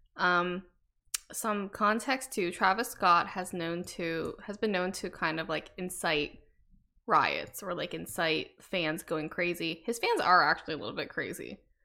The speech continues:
Full, full slander intended. Um, and yeah, he's, like, a very, like, insane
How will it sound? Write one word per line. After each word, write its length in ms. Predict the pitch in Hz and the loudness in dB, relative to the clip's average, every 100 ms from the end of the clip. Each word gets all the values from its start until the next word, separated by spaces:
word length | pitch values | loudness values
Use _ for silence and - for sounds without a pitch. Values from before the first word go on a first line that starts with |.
| _ _ | _ _
Full, 580 | 285 294 254 208 - - - 202 | 2 4 4 2 0 -16 -20 -16
full 200 | - 214 | -4 -4
slander 420 | 208 185 170 160 | 0 -2 2 2
intended. 500 | 151 190 147 - - - _ _ _ _ _ | 2 0 -2 -2 -6 -12 _ _ _ _ _
Um, 440 | 190 175 170 190 - _ _ _ _ _ _ _ | 2 4 2 -6 -10 _ _ _ _ _ _ _
and 280 | 202 208 - | 0 0 0
yeah, 240 | 170 247 | 6 6
he's, 160 | 254 226 | 6 0
like, 120 | 233 | 2
a 60 | 277 | 4
very, 340 | 202 208 220 | 6 8 8
like, 240 | 202 190 - | 4 2 0
insane 600 | 208 208 190 190 196 202 | -2 -2 -2 0 -2 -4